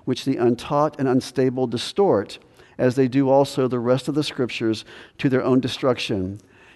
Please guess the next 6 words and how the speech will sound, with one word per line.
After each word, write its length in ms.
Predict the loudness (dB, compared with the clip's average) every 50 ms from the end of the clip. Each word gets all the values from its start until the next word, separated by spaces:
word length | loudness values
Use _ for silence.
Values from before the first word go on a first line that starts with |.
| _ _ -4
You 220 | 0 2 2 4
therefore, 540 | 4 6 6 4 4 2 -2 0 0 0 2
beloved, 560 | 2 2 4 4 4 4 4 2 0 0 -4 -12 -16 -14 -6
knowing 480 | -2 0 2 4 4 6 4 4 4 2
this 160 | 2 0 0
beforehand, 840 | -2 -4 -4 -4 0 2 2 4 4 4 2 2 2 2 2 0 -2